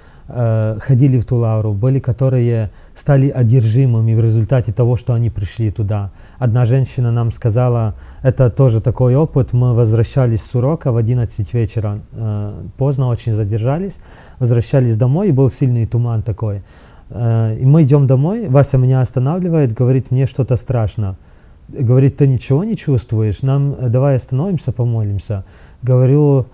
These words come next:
«Давай помолимся». Мы остановились, помолились и идём дальше. И мы видим, через туман идёт женщина в чёрном одета, и она идёт, вроде бы всё хорошо, но потом смотрим, что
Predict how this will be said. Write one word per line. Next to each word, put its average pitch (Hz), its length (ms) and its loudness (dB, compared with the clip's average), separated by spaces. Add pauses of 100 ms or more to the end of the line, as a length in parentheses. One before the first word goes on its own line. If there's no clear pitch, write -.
(580)
«Давай 127 280 4
помолимся». 104 800 -2
Мы 135 180 2
остановились, 131 800 -2
помолились 123 600 0
и 123 80 2
идём 113 240 0
дальше. 104 460 -2
И 123 80 0
мы 131 160 4
видим, 180 300 0
через 120 340 -2
туман 185 380 -4 (260)
идёт 131 300 2
женщина 151 680 -4
в - 60 -20
чёрном 131 480 -2
одета, 127 460 -2 (460)
и 139 120 2
она 151 340 2
идёт, 165 460 0 (240)
вроде 160 300 4
бы 151 100 4
всё 160 200 0
хорошо, 147 380 0
но 220 100 0
потом 170 280 -2
смотрим, 170 440 -2
что - 340 -2